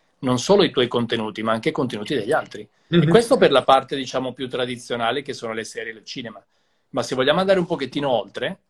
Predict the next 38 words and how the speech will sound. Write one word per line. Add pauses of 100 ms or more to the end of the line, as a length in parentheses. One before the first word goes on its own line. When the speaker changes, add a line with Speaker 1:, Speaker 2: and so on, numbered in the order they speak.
Speaker 1:
<clears throat>
beh,
c'è
tutto
il
mondo
delle
app
di
cui
parlavamo
prima,
no?
Il
fitness, (320)
i
vari
tutorial,
puoi
imparare
l'e-learning. (400)
Ecco,
si
popolerà
questa
piattaforma
di
altri
contenuti
che
tu
andavi
a
cercare
un
po'
altrove. (640)
Speaker 2:
Mm-hmm.